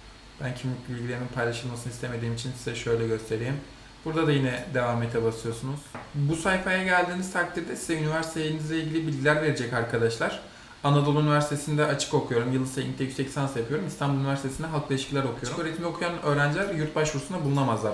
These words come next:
Ön lisanstakiler başvurabilir. Bakın burada yazıyor ön lisans başvurusu bulunabilir. Ee, yüksek lisans ve doktora başvuruları da henüz başlamadı. Bunlar geç başvuru yapacaklar. Lisans bölümünde halkla ilişkiler okuyorum ben İstanbul Üniversitesi'nde. Buradan başvuru yapacağım.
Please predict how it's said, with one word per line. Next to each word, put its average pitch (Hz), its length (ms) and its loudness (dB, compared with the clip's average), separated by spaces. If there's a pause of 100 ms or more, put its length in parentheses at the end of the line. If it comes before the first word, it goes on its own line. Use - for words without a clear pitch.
Ön 135 100 2
lisanstakiler 139 680 2
başvurabilir. 139 540 2
Bakın 120 280 0
burada 120 220 0
yazıyor 131 420 2
ön 113 140 0
lisans 117 380 -4
başvurusu 120 480 -4
bulunabilir. 135 460 0 (600)
Ee, 117 380 4
yüksek 170 360 0
lisans 175 360 -2
ve 156 120 0
doktora 156 380 2
başvuruları 156 440 0
da 156 60 2
henüz 151 380 0
başlamadı. 147 560 0 (100)
Bunlar 135 220 0
geç 139 300 -2
başvuru 127 300 -2
yapacaklar. 107 500 -2 (580)
Lisans 180 460 0
bölümünde 135 480 2
halkla 151 300 0
ilişkiler 151 380 0
okuyorum 117 440 0
ben 107 160 -2
İstanbul 110 440 -4
Üniversitesi'nde. 113 760 -4 (320)
Buradan 131 360 4
başvuru 113 320 2
yapacağım. 131 340 0